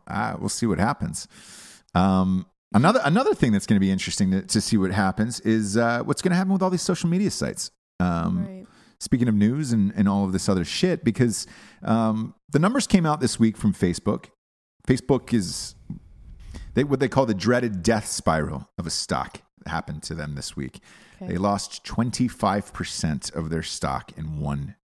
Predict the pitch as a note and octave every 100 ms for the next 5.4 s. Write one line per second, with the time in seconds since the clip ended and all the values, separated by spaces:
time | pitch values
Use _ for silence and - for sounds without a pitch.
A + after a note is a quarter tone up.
0 | _ - - - _ _ - _ _ -
1 | D2+ D2 D2 - - - F#2+ F#2+ - _
2 | - - A2 G#2 - - - - - -
3 | _ _ _ _ _ _ _ F2+ E2+ E2
4 | D2+ C#2+ - - - F2 G#2 G2+ B2 D3+
5 | G#2 E2+ D2+ -